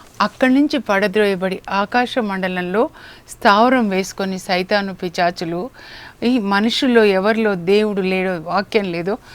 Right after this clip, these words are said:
వాళ్ళలోనికి వస్తున్నాయి. త్రాగుడు, పిచాచులు, విందులు,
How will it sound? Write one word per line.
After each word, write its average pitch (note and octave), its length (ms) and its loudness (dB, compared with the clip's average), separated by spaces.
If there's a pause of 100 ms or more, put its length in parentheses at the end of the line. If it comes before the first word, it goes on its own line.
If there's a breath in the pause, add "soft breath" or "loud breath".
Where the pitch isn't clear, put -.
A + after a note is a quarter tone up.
(240 loud breath)
వాళ్ళలోనికి G#3 600 2
వస్తున్నాయి. F#3 480 -4
త్రాగుడు, G3 440 0
పిచాచులు, F#3 580 -4
విందులు, G3 420 -4